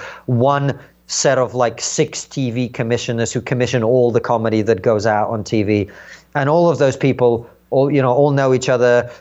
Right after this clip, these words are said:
As, <laughs> as someone likes to say, they all marry each other's sisters. It's all a tiny little clique, um, and they're all woke, and they all have the same opinion. So it kinda depends where you are.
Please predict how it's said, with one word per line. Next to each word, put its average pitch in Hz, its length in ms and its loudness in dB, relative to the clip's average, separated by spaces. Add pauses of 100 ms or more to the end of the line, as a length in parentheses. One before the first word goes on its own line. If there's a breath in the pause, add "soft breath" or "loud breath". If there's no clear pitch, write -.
As, 120 220 0
<laughs> - 0 -
as 131 480 0
someone 131 360 -2 (100)
likes 127 240 0
to - 80 -6
say, 127 160 2
they 127 100 2
all 135 120 4
marry 131 280 0
each 123 140 -2
other's 123 240 0
sisters. 120 500 0
It's 123 160 -2
all 131 220 2
a 113 40 4
tiny 127 400 -2
little 123 240 2
clique, 98 460 -2 (400 loud breath)
um, 107 340 0 (120)
and 127 120 -2
they're 120 140 4
all 120 140 4
woke, 107 400 0 (240 loud breath)
and 113 180 -2
they 117 60 4
all 110 100 4
have 101 220 -2
the 107 40 -6
same 104 260 -2
opinion. 95 360 -4
So 127 260 0 (180 loud breath)
it 139 100 -2
kinda 180 260 0
depends 139 440 -2
where 120 160 2
you 107 180 -2
are. 87 180 0